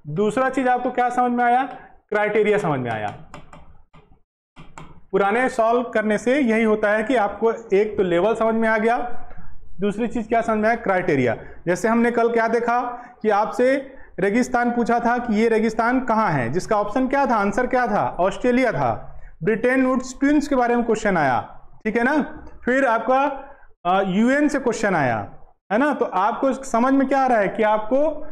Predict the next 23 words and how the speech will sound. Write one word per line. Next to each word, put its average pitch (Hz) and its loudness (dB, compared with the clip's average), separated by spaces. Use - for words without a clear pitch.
criteria 226 2
भी 269 2
याद 233 2
रखना 214 0
है। 131 -2
रेगिस्तान 262 2
पूछ 277 2
चुका 254 0
है 185 4
तो 180 0
हो 233 2
सकता 233 0
है 240 4
इस 226 -2
बार 269 -2
नदी 220 2
पूछ 269 2
दे, 208 2
हो 220 0
सकता 240 0
है 240 2
इस 214 -4
बार 247 2